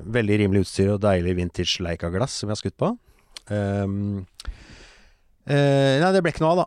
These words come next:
men så skulle vi skyte den søndagen etter. Eh, så tenkte jeg at ok, greit, kult. Eh, da koster meg, ok, det koster meg, eh, da, for da jeg, da jeg regnet på budsjettet, da jeg var i, da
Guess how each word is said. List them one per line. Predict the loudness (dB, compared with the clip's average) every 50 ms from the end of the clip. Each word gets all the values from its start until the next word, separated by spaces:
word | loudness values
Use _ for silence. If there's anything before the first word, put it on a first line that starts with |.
| 0
men | -2 -2
så | -2 -2 -4
skulle | -4 -2 -2 0
vi | 0
skyte | -2 -2 0 0 0
den | 0 0 0
søndagen | 0 0 0 0 0 0 -2 -2
etter. | -2 -2 -2 -2 -2 -2 -8 -16 _ -10
Eh, | -8 -6 -6 -4 -6 -6
så | -6 -6
tenkte | -6 -4 -4 -2
jeg | -4 -4
at | -4 -6
ok, | -6 -6 -6 -4
greit, | -4 -4 -6 -8 -10 -14 -8
kult. | -4 -2 -2 -2 -2 -4 -8 -10 -10 -10 -12 -16 -14
Eh, | -10 -6 -6 -4 -2
da | -2 -2 -2
koster | -2 -6 -8 -8 -8 -6 -8 -10 -12
meg, | -12 -12 -12 -12 -12 -12 -12 -14
ok, | -12 -12 -8 -8
det | -8 -8
koster | -8 -8 -10 -10 -12 -14 -14
meg, | -12 -12 -12 -10 -10 -12 -12 -12 -12 -12 -14 -16 -16 -18 -20 -20 -20 -20 _ _ _ _ _ _ _ _ _ _ _ _ _ _ _ _ _ -10
eh, | -8 -6 -6 -4
da, | -2 0 0 0 0
for | 0 2 2
da | 2 4 4
jeg, | 4 2 2 0 0
da | -2 0 0
jeg | 0 0
regnet | 0 0 -2 -2 -2
på | -2 -2
budsjettet, | -2 -2 -2 -4 -2 -2
da | 0 2 2 2
jeg | 2 2
var | 0 0 0 2 2 0 0 0
i, | 0 0 0 0 0 0 -2 -2
da | -2 -2 -2 0